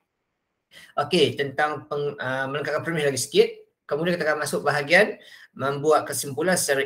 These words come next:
induktif dan deduktif. Okey. Saya dah bagi, ah, apa tu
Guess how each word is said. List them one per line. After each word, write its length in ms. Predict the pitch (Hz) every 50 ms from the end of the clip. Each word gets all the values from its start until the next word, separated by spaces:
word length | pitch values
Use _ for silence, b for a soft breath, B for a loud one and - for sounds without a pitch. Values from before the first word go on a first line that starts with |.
| - 160
induktif 480 | 165 151 143 143 - - 160 147 135
dan 80 | 139 127
deduktif. 480 | 127 127 123 113 - - 135 110 - _ _ _ _ _ _ _ _ - B B B B _ -
Okey. 400 | 170 165 123 101 - - - _ _ _ _ _ _ _ _ _
Saya 240 | - - 143 139 131
dah 40 | 135
bagi, 260 | 135 131 139 143 139
ah, 220 | 135 127 - - -
apa 240 | - 120 131 127 165
tu 80 | 165